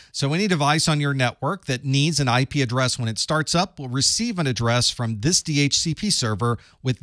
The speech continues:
these specific configuration values. For most devices connecting to a network and receiving a D H C P address, they're receiving a dynamic assignment. This means they could receive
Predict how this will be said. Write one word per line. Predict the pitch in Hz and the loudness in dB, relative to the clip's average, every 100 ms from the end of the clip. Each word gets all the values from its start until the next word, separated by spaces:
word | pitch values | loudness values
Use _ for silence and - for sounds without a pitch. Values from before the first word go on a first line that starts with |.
| 107 | 0
these | 139 175 180 | 2 2 0
specific | - 165 - - 196 120 - | -2 0 0 0 0 -2 -2
configuration | 135 - 110 107 110 104 123 | -4 -2 -4 -2 -2 -2 0
values. | 135 139 123 87 - - _ _ _ _ _ _ _ _ _ _ _ | 0 2 0 -4 -8 -10 _ _ _ _ _ _ _ _ _ _ _
For | - 160 | -6 0
most | 196 262 | 0 0
devices | 160 139 135 - 131 - | 2 2 4 2 0 0
connecting | 143 131 - 131 | 2 0 0 -4
to | - 127 | -2 -2
a | |
network | 117 117 113 123 147 | -2 -4 -4 -6 -4
and | 127 | -4
receiving | 127 123 - 196 175 143 127 | -2 0 2 0 0 0 0
a | 123 131 | 0 0
D | 117 127 | 2 0
H | 120 | 0
C | - 117 | -2 -4
P | - 117 | -2 -2
address, | 104 165 185 - | 2 2 2 0
they're | 123 180 | -2 -2
receiving | 208 - 147 147 139 | 0 2 2 0 -2
a | 131 135 | 0 0
dynamic | 113 127 135 143 196 160 120 - | 2 2 4 4 2 2 0 0
assignment. | 117 - 170 180 101 - - - - | 0 2 2 0 -2 -6 -18 -12 -2
This | 147 165 | 0 2
means | 165 180 143 | 2 2 2
they | 139 | 0
could | 151 131 | 0 0
receive | 135 - 143 131 | 2 2 2 -2